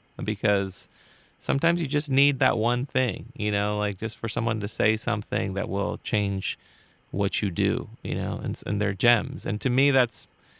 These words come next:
if you wanna get, uh, spiritual about it, you know, that's how,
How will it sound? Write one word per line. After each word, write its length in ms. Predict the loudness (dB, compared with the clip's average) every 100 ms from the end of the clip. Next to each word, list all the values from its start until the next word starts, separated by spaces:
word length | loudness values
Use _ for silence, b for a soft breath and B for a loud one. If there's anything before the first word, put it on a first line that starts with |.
| b b
if 120 | -8
you 80 | 0
wanna 180 | 0 2
get, 380 | 2 2 0 0
uh, 260 | 2 2
spiritual 540 | -2 0 0 2 0 -2
about 300 | -2 -2 -2
it, 200 | -4 -4
you 100 | -6
know, 260 | -6 -6 -8 _ -2
that's 220 | 0 0
how, 320 | 2 2 2